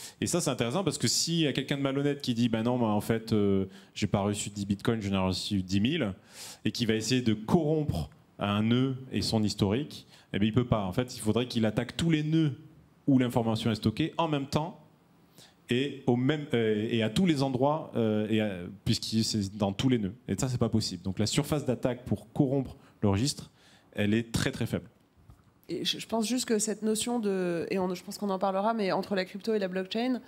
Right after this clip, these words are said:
Speaker 2: c'est vraiment important de comprendre que, moi je viens du monde de la banque où on dit souvent, euh, « Ouais, la crypto, moyen, mais la blockchain, c'est vraiment bien. » Et c'est vraiment important de comprendre que c'est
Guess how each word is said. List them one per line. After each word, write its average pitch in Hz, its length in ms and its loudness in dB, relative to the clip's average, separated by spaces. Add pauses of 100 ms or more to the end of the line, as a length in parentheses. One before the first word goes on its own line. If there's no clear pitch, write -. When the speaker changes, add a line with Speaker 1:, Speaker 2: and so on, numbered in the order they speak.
(200)
Speaker 2:
c'est 196 160 0
vraiment 226 260 2
important 226 400 -2
de 208 80 -2
comprendre 202 400 -4
que, 190 320 2
moi 202 120 0
je 190 60 0
viens 202 140 2
du 208 100 0
monde 214 220 0
de 190 60 2
la 180 100 2
banque 220 300 2
où 208 40 0
on 180 140 4
dit 185 140 0
souvent, 214 420 0
euh, « 175 240 2 (420)
Ouais, 208 140 4
la 202 80 2
crypto, 226 460 2
moyen, 220 420 2
mais 208 100 2
la 190 120 4
blockchain, 208 400 2
c'est 233 100 0
vraiment 196 260 2
bien. » 233 280 2 (280)
Et 208 80 2
c'est 208 140 0
vraiment 226 260 2
important 214 300 0
de 233 60 -4
comprendre 226 280 0
que 226 100 -2
c'est - 220 -2